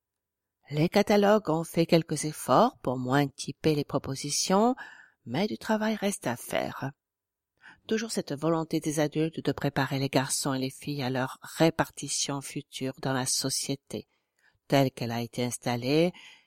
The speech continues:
et cela partout dans le monde, dans toutes les cultures. Toutes ces remarques faites,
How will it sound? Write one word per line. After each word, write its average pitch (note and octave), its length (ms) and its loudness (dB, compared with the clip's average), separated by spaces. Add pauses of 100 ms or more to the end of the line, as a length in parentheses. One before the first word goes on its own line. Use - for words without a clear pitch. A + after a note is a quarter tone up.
(160)
et D#3 80 2
cela F3 560 2
partout F3+ 400 -2
dans E3+ 140 2
le E3+ 120 0
monde, F#3+ 640 -2 (120)
dans D#3 200 -4
toutes - 280 -6
les F#3+ 140 0
cultures. - 640 -12 (2250)
Toutes D#3 320 0
ces - 220 0
remarques A#2 600 -2
faites, A3+ 560 2